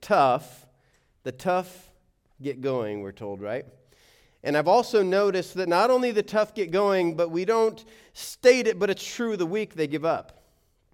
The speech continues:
When the going gets tough, the tough get going, and, and the weak, they quit. And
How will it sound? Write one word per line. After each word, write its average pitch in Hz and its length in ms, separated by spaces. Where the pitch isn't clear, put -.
When 170 120
the 180 80
going 226 260
gets 247 220
tough, 226 340
the 190 80
tough 233 320
get 226 160
going, 214 320
and, 196 140
and 202 180
the 185 60
weak, 240 320
they 196 160
quit. 240 680
And 208 600